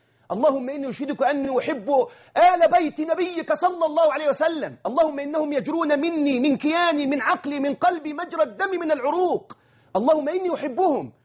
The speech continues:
لكن اللي مدفون في الحسين مش في الحسين، مش هو حسب رسالة ماجستير، ده واحد اسمه الحسين العبيدي بتاع دولة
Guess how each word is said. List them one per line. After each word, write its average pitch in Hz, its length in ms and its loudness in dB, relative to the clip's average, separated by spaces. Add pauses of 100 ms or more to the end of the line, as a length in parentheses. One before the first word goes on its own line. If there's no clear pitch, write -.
(140)
لكن 190 220 -4
اللي 254 100 -6
مدفون 240 240 -6
في 226 60 -8
الحسين 240 300 -6
مش 277 100 -4
في 240 60 -6
الحسين، 214 400 -8 (1400)
مش 180 180 0
هو 269 200 2
حسب 254 260 -4
رسالة 226 320 -4
ماجستير، 208 380 -6
ده 202 120 0
واحد 233 180 0
اسمه 254 160 -6
الحسين 214 280 -4
العبيدي 214 300 -2
بتاع - 200 -4
دولة 247 220 0